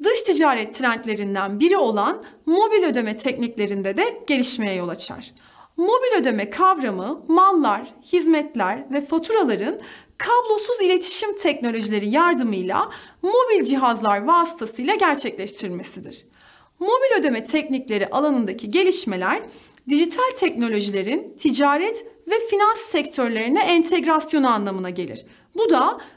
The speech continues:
yeni bir dönemin de başlangıcını oluşturur. Dış ticaretteki trendlerden bir başkası fintech'tir. Fintech, finansal hizmetlerin sunumunda geleneksel finansal yöntemlerle rekabet etmeyi amaçlayan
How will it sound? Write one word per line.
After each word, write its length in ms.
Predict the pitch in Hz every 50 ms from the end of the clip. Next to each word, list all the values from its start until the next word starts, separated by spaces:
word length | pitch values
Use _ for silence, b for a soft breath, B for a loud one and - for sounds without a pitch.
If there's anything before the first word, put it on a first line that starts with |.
| B B -
yeni 280 | 277 311 349 381 359
bir 180 | 302 277 226 196
dönemin 400 | 220 208 208 202 196 196 233 240
de 240 | 440 508 508 508 -
başlangıcını 680 | 311 294 294 - 285 240 226 220 226 - 202 202 202 185
oluşturur. 680 | 170 180 190 - - - - 175 110 113 - - _ _ _ _ _ _ _ _ _ _ _ _ _ _ _ _ _ _ _ - 262 247
Dış 180 | 453 466 466 480
ticaretteki 640 | 480 494 381 403 381 330 285 285 - 233 220 -
trendlerden 840 | - - 294 285 277 269 240 233 214 202 196 196 196 196 208 214 240
bir 160 | 370 427 -
başkası 540 | 320 240 214 - - - 220 220 - - 440 480 466 466 - - -
fintech'tir. 720 | - 320 269 262 - 226 170 - - - - - - - B B B B B B B B B
Fintech, 680 | - - - 523 539 539 539 523 294 269 370 - - B B B B B _
finansal 540 | - - 392 415 415 440 440 - 523 508 427
hizmetlerin 540 | 392 294 262 269 262 254 262 220 214 202 196
sunumunda 760 | 208 - - 349 339 311 254 220 208 196 190 226 294 403 - B B B B B - 247
geleneksel 680 | 262 285 311 330 339 349 330 - - 453 466 480 466 453 -
finansal 520 | 359 349 339 349 349 - 427 427 427 359
yöntemlerle 800 | 320 269 240 233 233 - 226 208 208 202 196 196 196 190 190 185
rekabet 500 | 233 262 262 311 330 330 311 359 339 -
etmeyi 380 | 269 247 - - 185 185 185 -
amaçlayan 760 | - 294 339 311 254 247 - - 226 196 202 247 359 466